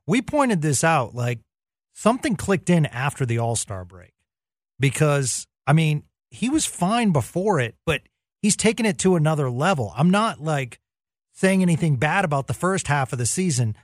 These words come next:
but the second half of the season, he took his game to a new level.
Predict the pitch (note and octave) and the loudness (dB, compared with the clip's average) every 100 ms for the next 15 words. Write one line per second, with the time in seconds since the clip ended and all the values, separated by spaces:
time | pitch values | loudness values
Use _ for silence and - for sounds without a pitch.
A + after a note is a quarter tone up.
0 | _ C#3 - C3+ - F#3+ F#3+ G#3 D3+ E3 | _ -8 -4 -2 0 0 0 -2 0 0
1 | F3+ - D3 - E3+ E3 B2+ A#2+ - F3+ | 0 -2 -6 -6 -4 -2 -2 -2 -4 -6
2 | D#3+ - D#3+ D#3 C3 B2+ B2+ B2 - C3 | -6 -4 -4 -2 -4 -2 -2 -2 -2 -2
3 | A#2 A#2 B2+ A#2 G#2+ F2+ _ | 0 0 0 -2 -6 -8 _